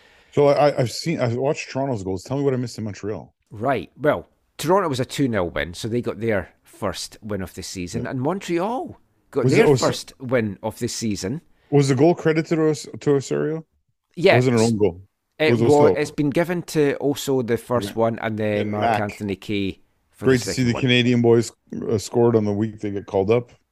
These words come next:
Speaker 2: Yeah.
Speaker 1: Happy for them.
Speaker 2: Right, Montreal. So they, they came away on the end of a, a,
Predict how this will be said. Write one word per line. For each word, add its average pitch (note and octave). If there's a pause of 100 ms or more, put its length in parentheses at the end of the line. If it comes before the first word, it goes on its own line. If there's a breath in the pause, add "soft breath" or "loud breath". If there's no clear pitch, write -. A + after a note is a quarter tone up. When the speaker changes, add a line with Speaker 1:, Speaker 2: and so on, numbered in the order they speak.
(120)
Speaker 2:
Yeah. D#3+
Speaker 1:
Happy G#2
for G2+
them. G#2 (1080)
Speaker 2:
Right, B2
Montreal. B2 (380)
So C#3+
they, B2+
they G2
came B3
away E3 (800)
on D3+
the D#3+
end C#3+
of C3+
a, C3+
a, C3+